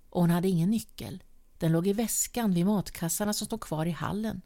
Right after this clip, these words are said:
Bredvid henne stod en olåst herrcykel. Hon slängde sig upp på den och började följa efter motorljudet. Ibland såg hon bakljusen och ibland hörde hon bara ljudet, men hon lyckades hålla bilen i någorlunda sikte.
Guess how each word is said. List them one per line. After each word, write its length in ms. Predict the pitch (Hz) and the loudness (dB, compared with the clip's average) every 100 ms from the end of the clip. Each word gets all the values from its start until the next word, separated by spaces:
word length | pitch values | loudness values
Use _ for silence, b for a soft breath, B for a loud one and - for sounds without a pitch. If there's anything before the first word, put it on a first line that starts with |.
| - - - - B B B B - | -18 -20 -20 -20 B B B B 4
Bredvid 420 | 220 247 277 254 | 4 4 0 -2
henne 320 | 254 202 143 | 0 0 0
stod 220 | - 139 | -2 0
en 120 | 151 | 2
olåst 400 | 214 175 120 131 | 0 0 -4 -4
herrcykel. 1000 | - 233 233 - - - 247 - - - - _ - - - - | -6 -4 -4 -4 -4 -4 -6 -8 -12 -12 -14 _ -20 -20 -20 -4
Hon 220 | 185 240 | 0 2
slängde 800 | 135 - - 170 214 - 101 190 | 2 2 0 -2 -4 -6 -6 0
sig 180 | 190 208 | 0 0
upp 160 | 143 - | -4 -4
på 100 | 170 | -4
den 220 | 143 143 - | -4 -6 -8
och 340 | - - 202 | -14 -2 2
började 240 | 185 185 185 | 4 4 2
följa 220 | 214 226 | 0 0
efter 460 | - 247 - - | 0 -2 -2 -2
motorljudet. 840 | 240 226 - 156 156 - - - - - - - - _ - b - | 0 0 -2 -6 -8 -8 -12 -14 -20 -20 -20 -20 -20 _ -20 b -4
Ibland 460 | 160 143 147 214 | 0 2 2 2
såg 240 | - 151 160 | 2 2 2
hon 140 | 190 | 2
bakljusen 800 | 214 175 - 139 143 - 147 151 - | 2 -2 -4 -6 0 0 0 -4 -8
och 260 | - - | -10 0
ibland 400 | 185 170 143 160 | 2 4 2 2
hörde 400 | 180 226 165 147 | 2 0 0 0
hon 100 | 170 | 0
bara 200 | 202 180 | 0 0
ljudet, 600 | 170 160 143 160 202 - B B B | 0 -2 -4 -4 -8 -8 B B B
men 180 | 185 | 4
hon 120 | 202 226 | 4 4
lyckades 520 | 294 - 226 247 - | 0 -4 -4 -2 -2
hålla 260 | 277 190 | 0 -2
bilen 360 | 185 151 151 151 | 0 0 0 0
i 60 | 160 | 2
någorlunda 600 | 185 240 156 151 160 180 | 2 0 -2 -2 -2 -4
sikte. 420 | - 208 - | -6 -10 -12